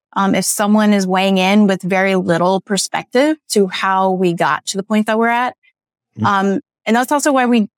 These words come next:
Speaker 1: we generally don't encourage sharing work in progress with third parties or even significant others.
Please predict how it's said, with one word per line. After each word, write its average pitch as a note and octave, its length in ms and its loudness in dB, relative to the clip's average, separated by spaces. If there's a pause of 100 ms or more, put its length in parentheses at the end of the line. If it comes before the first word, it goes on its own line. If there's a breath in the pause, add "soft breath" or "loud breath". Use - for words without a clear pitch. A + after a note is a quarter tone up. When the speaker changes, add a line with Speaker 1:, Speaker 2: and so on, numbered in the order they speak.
(100)
Speaker 1:
we A3 140 2
generally B3 400 2
don't G#3+ 300 0
encourage G3+ 500 0
sharing G3 600 0
work F#3 260 -2
in E3 120 -2
progress F3+ 840 -4
with F#3+ 200 -2
third F#3+ 240 -2
parties F3+ 560 0
or F3+ 220 -2
even C4 280 2
significant D#4 600 2
others. C#4 600 -2